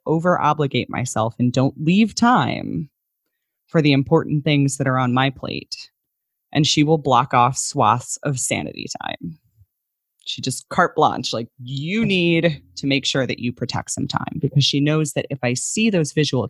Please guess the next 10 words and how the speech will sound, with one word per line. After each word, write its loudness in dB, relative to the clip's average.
cues 2
as 2
I'm 2
booking 2
my 2
clients 0
and -4
booking 0
other -2
obligations, -4